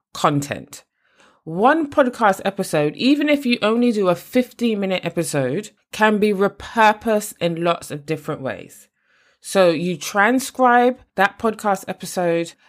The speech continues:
and you can turn it into a blog if blogging is your thing.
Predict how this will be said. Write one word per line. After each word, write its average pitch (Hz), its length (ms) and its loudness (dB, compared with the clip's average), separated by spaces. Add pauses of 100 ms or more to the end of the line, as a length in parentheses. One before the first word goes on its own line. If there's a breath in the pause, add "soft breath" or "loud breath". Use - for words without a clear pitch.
(220 soft breath)
and 160 520 2
you 170 180 -4
can 165 180 -6
turn 160 280 -2
it - 80 -2
into 143 320 -2
a 135 60 2
blog 151 500 2
if 147 180 -6
blogging 147 420 2
is 165 140 0
your 170 180 2
thing. 175 380 -2